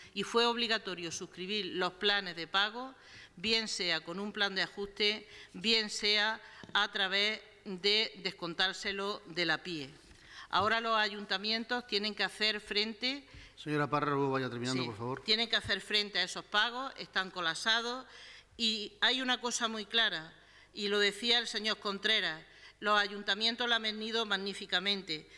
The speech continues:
Speaker 1: Yo le puedo decir que el Ayuntamiento de Jaén en este último año ha duplicado los días que tarda en pagar, trescientos once días. ¿Ese es el plan de pago que están haciendo ustedes y el plan de empleo para los autónomos y las pymes?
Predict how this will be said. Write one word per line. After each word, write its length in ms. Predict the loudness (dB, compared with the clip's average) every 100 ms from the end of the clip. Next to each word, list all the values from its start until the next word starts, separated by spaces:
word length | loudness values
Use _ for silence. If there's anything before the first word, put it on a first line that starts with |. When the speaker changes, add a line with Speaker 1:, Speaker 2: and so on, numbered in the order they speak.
| -10 -2
Speaker 1:
Yo 80 |
le 80 | 0
puedo 240 | 0 0 0
decir 360 | 0 -2 -4
que 80 | 0
el 60 | 0
Ayuntamiento 560 | 0 -2 0 0 -2
de 100 | -2
Jaén 500 | -2 2 2 0 -6 -18 -20 -10
en 120 | -2
este 240 | -2 0 -4
último 420 | -4 -6 -2 2
año 380 | 2 0 -4 -2
ha 140 | 0
duplicado 600 | 0 -4 -6 -2 0 0
los 220 | -4 -4
días 320 | -2 0 0 0
que 120 | -2
tarda 520 | 2 2 2 -2 -2 -4
en 200 | -4 0
pagar, 560 | 0 2 0 -2 -8 -20 -20 -20 -4
trescientos 640 | -2 -2 0 0 0 -2
once 360 | -2 -4 -4 -2
días. 300 | 0 0 -2 -14 -14
¿Ese 280 | -6 -2 0
es 40 | 0
el 100 | 0
plan 240 | 0 0
de 100 | -2
pago 320 | 0 0 -2
que 60 | -6
están 200 | -4 -4
haciendo 380 | -4 -6 -6 -8
ustedes 500 | -2 0 2 0 -2 -8 -4
y 80 | -4
el 100 | 0
plan 260 | 0 0
de 60 | -2
empleo 540 | -6 -2 0 0 0
para 220 | -2 0 0
los 140 | 0
autónomos 520 | -2 -2 -2 -2 -2
y 40 | -2
las 120 | -2
pymes? 420 | 0 0 -2 -6